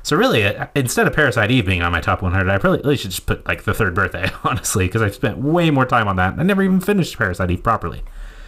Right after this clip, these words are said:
But that's all I have to say about these games. Like, it, they're just really weird games. I assume two is just as weird. And,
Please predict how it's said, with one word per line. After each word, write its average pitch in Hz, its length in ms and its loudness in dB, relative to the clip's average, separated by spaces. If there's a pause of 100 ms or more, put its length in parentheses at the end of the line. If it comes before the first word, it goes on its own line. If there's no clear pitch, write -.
(220)
But 185 80 2
that's 226 140 2
all 247 100 4
I 220 60 6
have 214 100 2
to 196 80 -4
say 208 140 2
about 170 180 2
these 156 140 2
games. 85 220 -2
Like, 92 220 0
it, 135 180 -2
they're 147 120 4
just 165 200 -4 (100)
really 123 340 0
weird 101 420 2
games. 95 460 0 (380)
I 92 80 0
assume 117 500 0
two 127 200 0
is 104 100 0
just 120 260 -2
as 92 100 -4
weird. 104 380 0 (440)
And, 110 720 2